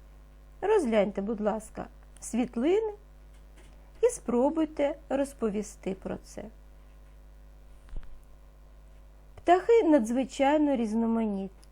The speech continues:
Проте, якими б вони не були за розміром чи забарвленням,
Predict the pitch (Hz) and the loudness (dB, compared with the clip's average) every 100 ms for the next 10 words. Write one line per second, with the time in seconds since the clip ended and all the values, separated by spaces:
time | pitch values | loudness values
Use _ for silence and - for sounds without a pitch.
0 | - - - - - - - 285 302 302 | -20 -20 -20 -20 -20 -20 -6 2 2 4
1 | 302 302 - 226 277 311 370 349 247 214 | 4 4 0 -2 -2 0 2 2 0 -2
2 | 233 262 247 226 - 220 214 208 233 240 | -2 0 0 -2 -4 -4 -2 0 0 -2
3 | 202 294 294 226 240 226 196 214 208 208 | 2 2 4 2 0 0 -2 -6 -6 -10
4 | - - - - - 311 269 302 208 202 | -14 -20 -20 -20 0 2 6 4 6 4
5 | 214 233 202 208 202 196 190 | 4 2 0 -4 -4 -6 -8